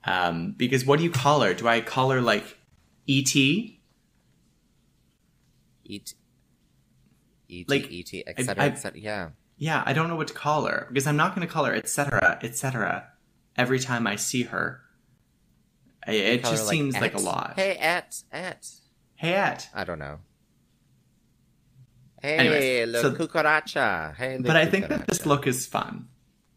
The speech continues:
Speaker 1: It's nothing spectacular, but it's fun.
Speaker 2: I, I like the fact that she had a little wardrobe malfunction.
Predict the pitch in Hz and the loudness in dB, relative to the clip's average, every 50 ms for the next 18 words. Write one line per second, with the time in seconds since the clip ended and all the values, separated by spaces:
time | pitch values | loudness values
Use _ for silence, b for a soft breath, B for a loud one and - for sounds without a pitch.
0 | _ _ _ _ _ - 135 139 135 - 147 147 147 147 147 147 139 - - - | _ _ _ _ _ 0 0 0 0 0 0 0 0 0 -2 -4 -6 -4 -2 -4
1 | 135 127 - 110 95 92 - - 117 113 135 135 131 123 107 101 98 - - - | -4 -2 -2 -4 -4 -4 -4 -6 -4 -2 -2 -2 -2 -2 -4 -4 -6 -6 -8 -8
2 | - - - - - - - _ _ _ _ _ _ _ _ _ _ _ _ _ | -8 -8 -8 -8 -10 -16 -20 _ _ _ _ _ _ _ _ _ _ _ _ _
3 | _ _ _ _ - - - - 208 202 - - 190 202 202 202 208 202 - - | _ _ _ _ -20 -10 -4 -2 0 0 0 0 -2 -2 -2 -4 -6 -8 -8 -10
4 | - - 139 123 120 - 117 110 - 117 107 104 98 110 98 92 95 90 92 90 | -6 -2 -2 -2 -2 -4 -8 -8 -8 -6 -4 -4 -4 -6 -6 -8 -8 -8 -8 -6
5 | 92 92 90 90 87 95 92 92 - 95 92 90 - - 98 95 - - 113 104 | -6 -6 -6 -6 -6 -8 -8 -8 -6 -8 -8 -8 -8 -12 -14 -14 -14 -14 -14 -14
6 | 98 101 | -14 -16